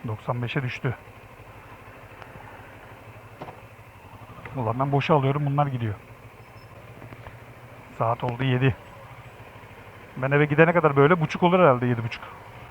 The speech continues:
Yani arkadaşlar, bana hani bir arkadaş vardı. İşte aralardan gitme bilmem ne falan filan zart zurt diyen.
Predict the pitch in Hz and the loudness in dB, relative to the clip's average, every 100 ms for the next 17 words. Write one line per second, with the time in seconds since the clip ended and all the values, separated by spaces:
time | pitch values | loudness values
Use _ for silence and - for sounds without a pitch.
0 | - - - - - - - - 160 233 | -20 -18 -18 -20 -20 -20 -20 2 8 10
1 | 240 214 247 269 247 240 180 214 240 240 | 10 8 8 6 8 6 8 8 8 8
2 | 196 233 226 - - - - 165 147 214 | 6 4 2 -2 -18 -16 -12 -4 8 10
3 | 208 202 226 254 262 220 185 160 - - | 10 10 8 8 8 8 8 6 4 -12
4 | - - - - - - 214 214 220 220 | -20 -20 -18 -18 -12 0 6 8 10 8
5 | 220 220 214 233 220 214 220 220 196 214 | 8 4 4 6 6 8 6 8 6 8
6 | 214 208 214 214 202 208 220 202 214 170 | 6 4 4 6 6 4 2 2 6 6